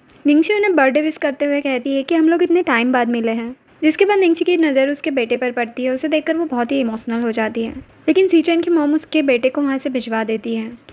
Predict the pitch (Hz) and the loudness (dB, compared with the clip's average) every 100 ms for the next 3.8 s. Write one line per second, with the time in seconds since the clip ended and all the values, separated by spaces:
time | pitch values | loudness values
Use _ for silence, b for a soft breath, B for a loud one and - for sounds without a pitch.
0 | B B 269 277 302 370 392 - 269 262 | B B 2 2 2 2 2 0 -2 -2
1 | 294 - 302 294 302 285 240 277 277 262 | -4 0 0 0 -2 -4 -4 -2 -2 -2
2 | 349 359 359 349 262 262 269 269 262 254 | -2 0 2 2 2 0 0 -2 0 -2
3 | 254 233 226 226 233 226 220 | 0 -2 -4 -6 -4 -4 -6